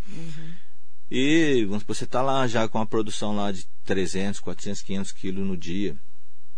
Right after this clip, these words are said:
Speaker 2: E aí, daqui a pouco, amanhã, no domingo, você vai produzir mais isso e
Speaker 1: Vai vender pra quem?
Speaker 2: não tem. Aí, na segunda-feira, zero de pedidos.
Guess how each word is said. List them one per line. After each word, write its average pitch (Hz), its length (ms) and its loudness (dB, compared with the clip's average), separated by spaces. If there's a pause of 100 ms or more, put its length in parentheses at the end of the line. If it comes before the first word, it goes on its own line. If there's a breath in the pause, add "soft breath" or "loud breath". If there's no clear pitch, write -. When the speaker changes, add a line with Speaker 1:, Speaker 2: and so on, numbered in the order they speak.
(440)
Speaker 2:
E 107 140 0
aí, 110 160 2
daqui 107 220 0
a 98 40 0
pouco, 107 320 0
amanhã, 104 400 0
no 110 140 0
domingo, 107 460 0 (420 loud breath)
você 104 300 0
vai 104 160 2
produzir 110 420 0
mais 110 300 0
isso 123 440 0 (300)
e 120 760 0 (540)
Speaker 1:
Vai 170 80 -2
vender 185 240 -2
pra 180 140 0
quem? 123 320 -2
Speaker 2:
não 123 180 0
tem. 113 320 0 (920 soft breath)
Aí, 123 120 0
na 143 80 2
segunda-feira, 139 880 2
zero 135 520 0
de 117 140 0
pedidos. 104 880 0